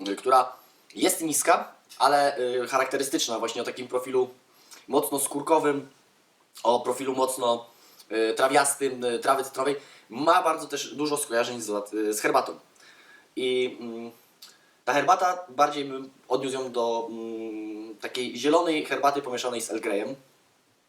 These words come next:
Do tego płatki owsiane i sód owsiany robi tutaj taką wręcz, y, zawiesinkę lekką. Mm.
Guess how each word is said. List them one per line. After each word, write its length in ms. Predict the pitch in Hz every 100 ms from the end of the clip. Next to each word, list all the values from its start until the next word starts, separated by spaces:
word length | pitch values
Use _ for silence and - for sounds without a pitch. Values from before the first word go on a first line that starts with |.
| _ _ _ _ _ _ _ _ _ _ _ _ _ _
Do 120 | - 113
tego 200 | 143 151
płatki 380 | 165 170 156
owsiane 360 | 139 - 143 147
i 60 | -
sód 160 | 139
owsiany 300 | 139 143 139
robi 180 | 139 135
tutaj 220 | - 127
taką 360 | 123 127 127 123 - 104
wręcz, 420 | 117 127 - -
y, 320 | 113 113 113 - _ _ _ -
zawiesinkę 600 | 107 135 131 147 120 113
lekką. 480 | 104 - 107 127 - _ _ _ _ _ _ _ _ _ _ _ _ _ _ _ _ _ _ _ _ _ _ _ _ _ -
Mm. 160 | 254